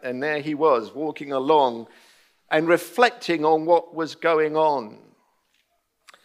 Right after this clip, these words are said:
You know, sometimes we can find closeness with our Lord as we walk along maybe a riverbank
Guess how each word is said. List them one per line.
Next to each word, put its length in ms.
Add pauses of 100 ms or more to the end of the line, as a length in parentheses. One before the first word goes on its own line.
(560)
You 60
know, 120
sometimes 640
we 120
can 220
find 680 (240)
closeness 1000
with 200
our 140
Lord 320
as 160
we 160
walk 440
along 640 (440)
maybe 260
a 40
riverbank 500